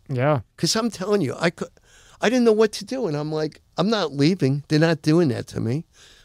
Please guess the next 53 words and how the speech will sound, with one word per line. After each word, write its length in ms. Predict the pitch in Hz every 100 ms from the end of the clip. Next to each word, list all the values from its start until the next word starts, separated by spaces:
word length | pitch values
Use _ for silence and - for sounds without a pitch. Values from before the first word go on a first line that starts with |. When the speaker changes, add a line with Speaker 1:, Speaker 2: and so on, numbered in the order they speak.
| _
Speaker 2:
We 140 | 143 143
have 200 | 151 139
S 260 | 160 -
S 140 | 151 -
K 220 | 156 143
Records 420 | 143 175 143 123
because 460 | - 131 127 - - _ _ - - -
I 120 | 165
Speaker 1:
Yeah, 60 | 170
Speaker 2:
wanted 280 | 180 170
Speaker 1:
pull 140 | 135 160
up, 100 | 160
Speaker 2:
Debbie 100 | 156
Speaker 1:
uh, 320 | 151 143 135 123 _
Speaker 2:
to 120 | -
Speaker 1:
uh, 120 | 156
Speaker 2:
own 180 | 165 165
this 140 | 160 160
Speaker 1:
Steven's 300 | 160 143 131
Speaker 2:
music. 0 |
Speaker 1:
main 100 | 151
website, 540 | 147 151 123 156 151 - _ _ -
and 100 | 151
then 120 | 143
we'll 100 | 143
let 140 | 151
him 80 | 147
out 120 | 147
of 60 | 143
the 60 |
handcuffs. 600 | 135 147 143 151 139 - - _ _ - - - -
Speaker 2:
No, 320 | 226 170 147
no, 340 | 170 185 185
it's 100 | 170
Speaker 1:
<laughs> 800 | 135 147 120 131 _ _ - 180 - - - - - - _ - - _ _ - _ _ 175
Speaker 2:
I 40 |
mean 80 | 196
Speaker 1:
I 140 | 170
lo-, 140 | 185 190
I 160 | 165
love 260 | 175 175 143
that 140 | 165
on 120 | 147
your 120 | 139 143
Instagram. 500 | 156 - 123 117 107
"We 160 | 135 160
are 460 | 156 156 165 170 165 -
a 180 | 151
consciousness." 720 | 143 143 143 135 95 - 110 -
Right 200 | 165 185
away, 220 | 180 180
I 240 | 175 160 151
go, 300 | 143 131